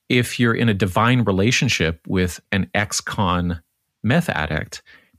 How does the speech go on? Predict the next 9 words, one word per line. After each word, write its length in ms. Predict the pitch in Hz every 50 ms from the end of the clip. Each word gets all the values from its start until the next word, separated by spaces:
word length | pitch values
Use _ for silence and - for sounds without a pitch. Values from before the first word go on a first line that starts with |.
| _ _ -
it's 180 | 117 - -
not 280 | - 135 160 214 226 -
because 580 | 127 90 - - 78 62 58 - - - - -
you're 180 | - - 98 92
paralyzed 760 | 87 - - 95 92 90 85 80 78 80 82 82 80 - - -
in 260 | - 90 85 82 80
disorganized 640 | 78 - - - 95 87 82 90 80 80 76 - -
attachment 420 | 80 - 85 76 - - - -
patterning. 540 | - - 71 71 - - 80 95 123 160 160